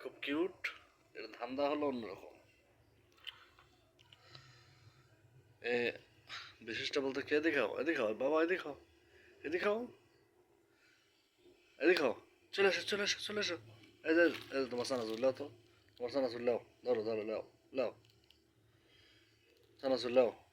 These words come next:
খাও। ও, এই দেখেন ওর চানাচুর, ও খাচ্ছে।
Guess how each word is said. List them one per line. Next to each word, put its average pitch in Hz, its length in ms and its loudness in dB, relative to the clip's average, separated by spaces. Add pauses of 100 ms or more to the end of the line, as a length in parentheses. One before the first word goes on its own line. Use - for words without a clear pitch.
(460)
খাও। - 180 -6 (2500)
ও, 110 120 -4 (1500)
এই 107 180 2
দেখেন 107 240 -6
ওর 113 120 -8
চানাচুর, 123 460 -2 (960)
ও 110 80 -14
খাচ্ছে। 110 360 -6